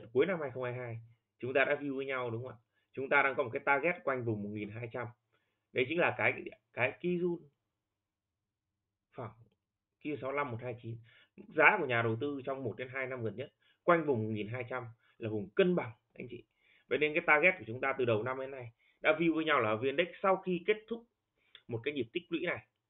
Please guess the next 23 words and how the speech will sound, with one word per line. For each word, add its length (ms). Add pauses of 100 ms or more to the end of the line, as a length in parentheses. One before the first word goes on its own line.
(500)
vượt 280
ra 120
khỏi 380
cái 100
biên 120
độ 180
tích 140
lũy 320
thì 120
cái 120
target 320 (200)
V 100
N 80
Index 240
sẽ 80
đi 220
tới 260 (560)
trong 240
những 120
cái 140
tháng 240 (800)
gọi 140
là 360